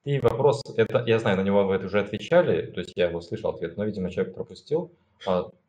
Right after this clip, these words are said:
спасибо огромное за вебинар. Если можно, расскажите подробнее о принципе быстрой планировки расстановки мебели. Вы сказали, что можно очень быстро сделать несколько вариантов планировки помещений. Вы используете какой-то специальный шаблон?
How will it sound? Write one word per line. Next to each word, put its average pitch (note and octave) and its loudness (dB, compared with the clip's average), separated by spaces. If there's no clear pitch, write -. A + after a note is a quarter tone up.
спасибо A2+ 0
огромное G#2+ 2
за G2+ -4
вебинар. A#2 0
Если A2+ -4
можно, A#2 2
расскажите G#2+ -8
подробнее G#2 2
о - -6
принципе A#2 -4
быстрой A2 -8
планировки F#2 -4
расстановки G2 -2
мебели. G#2 -2
Вы G2+ -2
сказали, C3+ 2
что A#2 -6
можно A2 4
очень G#2+ -4
быстро A#2+ -2
сделать - -2
несколько G2+ -6
вариантов G2 -2
планировки F#2 -2
помещений. F#2+ -6
Вы G2 -2
используете A#2 -2
какой-то F#2+ 0
специальный G#2+ -4
шаблон? B2 -2